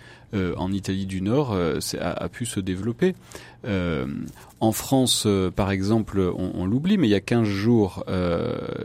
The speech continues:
j-, j'étais, euh, euh, moi-même en montagne et, et, et trois ou quatre villages un peu plus loin où je me trouvais, il, il y a eu un cas.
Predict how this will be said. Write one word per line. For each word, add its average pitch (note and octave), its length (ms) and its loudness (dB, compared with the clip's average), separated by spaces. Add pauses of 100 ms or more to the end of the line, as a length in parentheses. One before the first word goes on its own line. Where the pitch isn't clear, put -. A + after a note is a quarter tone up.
(120)
j-, G2 160 -6 (120)
j'étais, F#2+ 580 0
euh, D#2 200 -2 (420)
euh, C2+ 180 -6
moi-même G2+ 360 4
en F#2 80 4
montagne C3+ 640 2
et, F#2 120 0
et, F2 600 2
et E2+ 80 -2 (540)
trois - 220 0
ou G#2+ 80 2
quatre G#2+ 240 0
villages G#2+ 420 2
un F#2+ 80 -2
peu G2+ 120 -4
plus G#2 200 -4
loin G#2+ 200 4
où G2 120 4
je F2+ 80 -6
me F2+ 120 -2
trouvais, B2+ 480 0
il, G2 240 -4
il G2 160 -2
y G#2+ 80 2
a A2+ 40 6
eu C3+ 140 6
un C3+ 100 4
cas. F#3 240 2